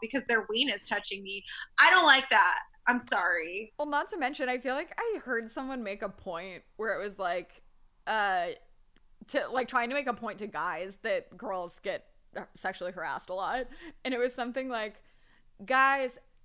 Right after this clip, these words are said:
Speaker 2: at least, like, one out of every five girls you know has had their ass grabbed before by a stranger." And I'm like,
Speaker 1: Oh my gosh. How many
Speaker 2: "One?" I was
Speaker 1: how
Speaker 2: like, "Are you kidding? Every single, five girls have had that happen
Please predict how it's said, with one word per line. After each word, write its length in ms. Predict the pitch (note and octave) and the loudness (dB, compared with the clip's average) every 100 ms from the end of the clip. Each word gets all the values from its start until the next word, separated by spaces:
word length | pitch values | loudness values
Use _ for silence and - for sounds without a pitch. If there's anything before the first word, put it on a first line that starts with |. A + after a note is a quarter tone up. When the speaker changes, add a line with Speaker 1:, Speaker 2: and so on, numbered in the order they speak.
| - | 2
Speaker 2:
at 280 | C4 B3 C4 | 4 4 -2
least, 260 | D4+ D#4 | -6 -2
like, 200 | C4+ A3+ | 0 0
one 380 | G#3 C#4+ D4+ D4+ | -2 4 4 6
out 200 | C4 A3 | 4 4
of 100 | G#3+ | 4
every 480 | A#3+ C#4+ C4+ B3 G#3+ | 4 4 -2 -4 -2
five 380 | C4+ B3 B3 - | 2 2 2 0
girls 340 | B3 B3+ A3+ | 2 2 0
you 120 | A3+ | -4
know 560 | G#3+ A3+ A3 G3+ F#3 - - | 0 2 4 4 2 -4 -8
has 200 | A3+ G#3 | -8 0
had 280 | A#3 B3 A3 | 4 6 4
their 160 | G#3 - | 0 4
ass 300 | G#3 A#3+ - | 4 4 2
grabbed 360 | G3 E3+ E3+ | -2 -2 -4
before 420 | F#3+ G3+ G#3 G3 | -10 -10 -4 -2
by 140 | G3 F#3+ | 0 -2
a 100 | F3+ | -4
stranger." 640 | - G3 G3+ - F#2+ - - | -8 -8 -10 -10 -10 -12 -2
And 100 | C#4 | 4
I'm 60 | D#4 | 8
like, 140 | E4+ | 8
Speaker 1:
Oh 40 | F4 | 8
my 120 | C4+ | 6
gosh. 420 | C#4 A3+ G3 - F#3+ | 8 6 4 0 4
How 160 | A3+ B3+ | 8 10
many 140 | C#4 D#4 | 10 6
Speaker 2:
"One?" 80 | D#5 - - | 0 -4 0
I 40 | - | 6
was 120 | A4+ | 8
Speaker 1:
how 160 | F4+ G4 | 8 8
Speaker 2:
like, 100 | E4 | 8
"Are 20 | |
you 140 | A4 A4 | 6 8
kidding? 240 | F#4 F#4+ C5+ C#5+ - - | 8 8 8 4 -4 8
Every 280 | E4+ - A#4+ | 12 12 10
single, 460 | A#4 G#4 - - B3 | 6 2 0 -8 2
five 360 | - G#4+ C#5 - | 12 12 12 12
girls 180 | D4+ G4 | 10 10
have 120 | E4+ | 8
had 160 | F#4 | 8
that 120 | F#4+ F4 | 10 8
happen 500 | D#4+ A4+ A4+ G4+ | 8 6 4 -2